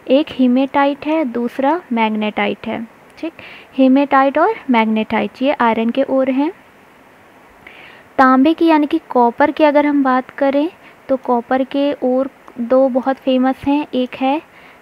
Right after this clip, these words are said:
कॉपर पायराइट यानी, ठीक है, कॉपर पायराइट है एक और दूसरा होता है क्यूपराइट, सी ओ टू एस।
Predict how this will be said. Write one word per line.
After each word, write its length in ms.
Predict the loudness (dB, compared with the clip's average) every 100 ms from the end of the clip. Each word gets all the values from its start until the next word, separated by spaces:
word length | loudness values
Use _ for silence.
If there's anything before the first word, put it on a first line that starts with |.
| -16
कॉपर 340 | -2 -2 0 -2
पायराइट 600 | 2 2 4 0 -2 -2
यानी, 140 | -2 -2 -8
ठीक 180 | -10 -8
है, 80 | -10 _ -20 -20 -18 -4
कॉपर 280 | -4 -2
पायराइट 640 | -2 2 2 2 0 -2 -4
है 100 | -4
एक 280 | -2 -4 -6 -12 -20 -12 -6
और 100 | -6
दूसरा 440 | -4 -8 -4 -4
होता 260 | -2 -2 -2
है 220 | -2 -6
क्यूपराइट, 800 | -4 -6 -6 -4 -6 -6 -10 -18 -20 _ -20 -20 -20 -20 -20 -4
सी 120 | -2
ओ 40 | 0
टू 160 | -2 0
एस। 280 | -2 -2